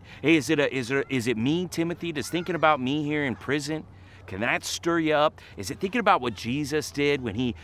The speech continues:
defeated death, when he died on that cross and he abolished death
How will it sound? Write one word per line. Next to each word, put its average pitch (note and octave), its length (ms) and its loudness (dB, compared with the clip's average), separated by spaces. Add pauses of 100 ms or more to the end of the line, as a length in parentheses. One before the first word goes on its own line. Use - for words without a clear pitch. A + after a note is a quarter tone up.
defeated E3 580 0
death, C3+ 400 0
when C3+ 80 0
he A#2 100 2
died B2+ 300 2
on C#3+ 180 2
that B2+ 220 0
cross B2+ 320 4
and B2 100 -4
he A#2+ 60 0
abolished B2 680 -2
death C#3 200 0